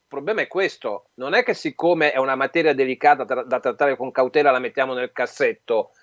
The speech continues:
no, anzi, siccome investe la magistratura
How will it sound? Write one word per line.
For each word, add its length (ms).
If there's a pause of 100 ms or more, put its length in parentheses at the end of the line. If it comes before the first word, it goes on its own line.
(260)
no, 560 (120)
anzi, 520
siccome 460
investe 420
la 160
magistratura 1400